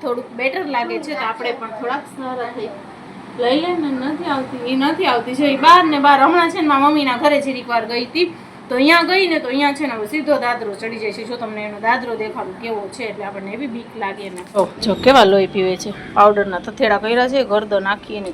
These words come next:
કચકચી ગઈ છે. લોહી જ પીધે રાખે છે. જો આ સીડી દેખાય છે તમને? આ સીડીમાં છેક હમણાં જો ઉપરના પહેલા પગથિયા ઉપર બેઠી હતી જઈને.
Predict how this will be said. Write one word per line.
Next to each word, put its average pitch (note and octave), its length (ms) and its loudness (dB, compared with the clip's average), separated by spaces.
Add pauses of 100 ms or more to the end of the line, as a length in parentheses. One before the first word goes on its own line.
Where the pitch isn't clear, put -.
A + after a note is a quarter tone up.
(140)
કચકચી F#3+ 540 -8
ગઈ F3+ 240 -8
છે. G3 420 -14 (1900)
લોહી A#3 460 4
જ G#3 40 -8
પીધે G3+ 400 -6
રાખે G3 340 -6
છે. - 440 -16 (1080)
જો F#3+ 300 0
આ D#3+ 140 0
સીડી B3+ 320 2
દેખાય C4+ 320 4
છે C#4+ 140 -2
તમને? A3+ 360 -2
આ A3+ 160 2
સીડીમાં A#3 640 2
છેક A3+ 320 4
હમણાં A3+ 380 2
જો A3+ 120 4
ઉપરના A3 360 0
પહેલા A#3+ 400 2
પગથિયા G3+ 420 -2
ઉપર C#4 200 -2
બેઠી A#3 360 -2
હતી F#3 180 -8
જઈને. F#3 460 -6